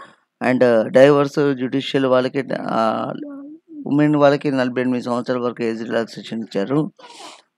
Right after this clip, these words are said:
తర్వాత ఆ, డైవర్స్డ్ ఉమెన్ కూడా ఫార్టీ త్రీ ఇయర్స్ చేర్చారు.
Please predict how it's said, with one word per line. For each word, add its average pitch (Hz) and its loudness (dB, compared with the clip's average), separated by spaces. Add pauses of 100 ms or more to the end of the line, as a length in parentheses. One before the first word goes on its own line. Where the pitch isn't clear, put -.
(120)
తర్వాత 147 8 (680)
ఆ, 117 0
డైవర్స్డ్ 147 4
ఉమెన్ 139 0
కూడా 143 2
ఫార్టీ 131 0
త్రీ 131 -4
ఇయర్స్ 123 -4
చేర్చారు. 113 -4